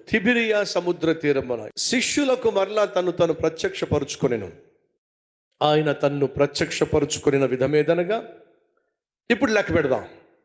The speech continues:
సీమోను పేతురును, దిదుమనబడిన తోమాయు, గలలీలోని కానా అను ఊరివాడగు నతనియేలు,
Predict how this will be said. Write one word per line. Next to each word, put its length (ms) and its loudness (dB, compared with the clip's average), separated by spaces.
సీమోను 600 2
పేతురును, 680 0
దిదుమనబడిన 840 2
తోమాయు, 640 0
గలలీలోని 680 2
కానా 400 0
అను 340 0
ఊరివాడగు 840 0
నతనియేలు, 840 0